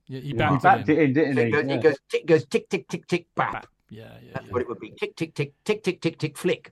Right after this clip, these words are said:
Speaker 2: bap. That
Speaker 1: Yeah,
Speaker 2: would be.
Speaker 1: yeah, definitely. Uh, yeah, it was just a really special goal, and, and, uh, I was privileged, privileged to see that. Um, right, uh, to,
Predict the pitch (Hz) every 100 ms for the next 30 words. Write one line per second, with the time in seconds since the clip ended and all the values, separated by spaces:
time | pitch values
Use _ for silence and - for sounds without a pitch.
0 | _ 117 95 - _ 107 104 95 90 -
1 | 110 107 _ - 120 - 113 98 _ _
2 | _ _ _ - 131 127 131 - _ 139
3 | 131 127 123 135 123 147 - 143 127 -
4 | - 120 - 98 113 107 98 110 107 107
5 | 113 110 110 104 123 110 107 - 113 -
6 | _ 139 113 101 _ 147 113 104 - 107
7 | 131 120 101 113 - - _ _ _ 156
8 | 160 175 175 175 _ _ _ - - 180
9 | 190 135 - 165 165 - 180 170